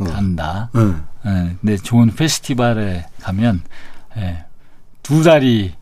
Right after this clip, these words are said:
Speaker 1: 일 년이 나올 줄 알았는데
Speaker 2: 아니에요. 두
Speaker 1: 양심은
Speaker 2: 달이에요.
Speaker 1: 있으시네.
Speaker 2: 왜냐하면 <laughs> 가기 전에 준비를 해야 되거든요, 페스티벌은.
Speaker 1: 아.
Speaker 2: 내가 가서 뭘 하고 놀 건가, 뭐부터 시작해서 준비물은 뭐가 있지,
Speaker 1: 어.
Speaker 2: 뭐, 뭐 이런 거가 한
Speaker 1: 우리도
Speaker 2: 달
Speaker 1: 여행
Speaker 2: 전에.
Speaker 1: 갈 때
Speaker 2: 그렇죠.
Speaker 1: 가기 전이
Speaker 2: 네.
Speaker 1: 설레잖아요.
Speaker 2: 네. 그러니까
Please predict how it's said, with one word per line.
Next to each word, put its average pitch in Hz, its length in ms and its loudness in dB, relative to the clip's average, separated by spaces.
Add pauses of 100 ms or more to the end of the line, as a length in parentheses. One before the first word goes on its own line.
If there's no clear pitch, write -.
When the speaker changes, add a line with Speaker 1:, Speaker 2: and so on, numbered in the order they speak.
(480)
Speaker 1:
일 131 200 2
년이 170 220 6
나올 131 220 2
줄 107 180 -2
알았는데 101 240 0
Speaker 2:
아니에요. 120 320 2
두 - 100 -2
Speaker 1:
양심은 - 160 4 (160)
Speaker 2:
달이에요. 113 100 0
Speaker 1:
있으시네. 98 460 -6
Speaker 2:
왜냐하면 120 420 2 (300)
<laughs> - 320 -4
가기 139 260 4
전에 151 520 4
준비를 185 520 8
해야 151 140 6
되거든요, 117 460 2
페스티벌은. 104 580 -2
Speaker 1:
아. 110 720 2
Speaker 2:
내가 123 140 2
가서 120 180 4
뭘 123 300 6
하고 131 180 4
놀 117 180 4
건가, 107 420 2
뭐부터 101 300 -6
시작해서 107 420 -4
준비물은 113 580 0
뭐가 104 300 0
있지, 104 180 -2
Speaker 1:
어. 107 180 2
Speaker 2:
뭐, 117 380 2
뭐 107 80 -2
이런 143 280 -2
거가 123 260 2
한 113 120 -2
Speaker 1:
우리도 - 140 4
Speaker 2:
달 185 140 6
Speaker 1:
여행 160 160 6
Speaker 2:
전에. 214 100 2
Speaker 1:
갈 190 140 6
때 151 300 4 (200)
Speaker 2:
그렇죠. 196 200 2
Speaker 1:
가기 185 220 4
전이 175 540 4
Speaker 2:
네. 139 240 2
Speaker 1:
설레잖아요. 135 640 2
Speaker 2:
네. 104 280 -6
그러니까 123 280 -4